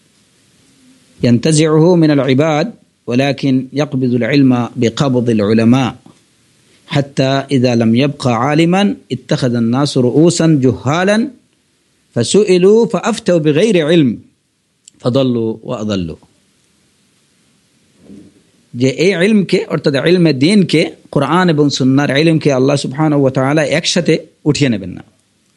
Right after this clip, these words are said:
তার বান্দাদের থেকে, কিন্তু এটাকে উঠাবেন আস্তে আস্তে উলামায়ে কেরামদেরকে উঠিয়ে নেয়ার মাধ্যমে।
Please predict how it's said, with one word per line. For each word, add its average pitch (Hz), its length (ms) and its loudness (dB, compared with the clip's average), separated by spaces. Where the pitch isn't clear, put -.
তার 117 240 -2
বান্দাদের 110 440 -2
থেকে, - 260 -12
কিন্তু 190 340 0
এটাকে 196 340 0
উঠাবেন 175 460 -2
আস্তে 185 320 0
আস্তে 196 340 0
উলামায়ে 190 540 2
কেরামদেরকে 143 880 -2
উঠিয়ে 151 280 2
নেয়ার 120 300 0
মাধ্যমে। 92 600 -6